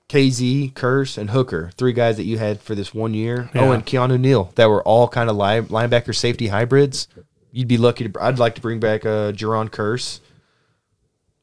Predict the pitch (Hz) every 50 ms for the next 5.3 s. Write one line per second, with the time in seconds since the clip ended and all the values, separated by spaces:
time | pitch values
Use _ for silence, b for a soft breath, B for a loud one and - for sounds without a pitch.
0 | _ _ - - 104 104 104 104 101 101 104 107 107 107 110 110 107 113 113 113
1 | - - 127 120 117 107 98 92 107 104 95 90 104 117 113 113 110 101 110 110
2 | 113 110 104 101 98 104 - 110 104 104 107 104 107 110 113 107 - - - 92
3 | 104 101 98 98 92 92 98 95 - - - - 117 110 113 98 - 110 110 113
4 | - - 87 85 87 98 104 107 98 95 98 101 101 - 101 98 92 110 107 104
5 | 98 101 101 101 95